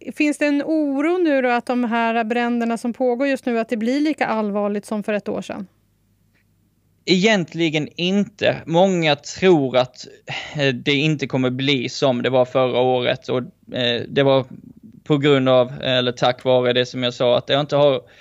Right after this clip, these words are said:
Speaker 2: det har inte regnat lika, eller det har regnat mycket mer snarare i år än vad det gjorde förra året. Samtidigt som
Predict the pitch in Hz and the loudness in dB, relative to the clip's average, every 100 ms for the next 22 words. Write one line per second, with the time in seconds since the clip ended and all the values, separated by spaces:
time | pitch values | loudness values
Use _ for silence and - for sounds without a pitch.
0 | - - 165 175 180 147 156 170 120 - | -6 2 2 2 0 0 0 0 -2 0
1 | 143 - 131 123 135 135 139 156 131 147 | 0 0 2 2 2 0 2 2 2 0
2 | 151 123 - 151 151 139 131 123 123 127 | 0 -6 -6 -6 -4 -2 -2 -2 -4 -6
3 | 131 123 - 143 127 127 120 127 120 127 | -2 -4 -2 0 2 2 0 -2 -2 0
4 | 123 123 123 - 123 120 120 127 135 - | 0 0 -2 2 2 2 0 0 -4 -2
5 | 151 151 143 135 135 151 156 143 131 | 0 0 0 0 0 0 0 0 -4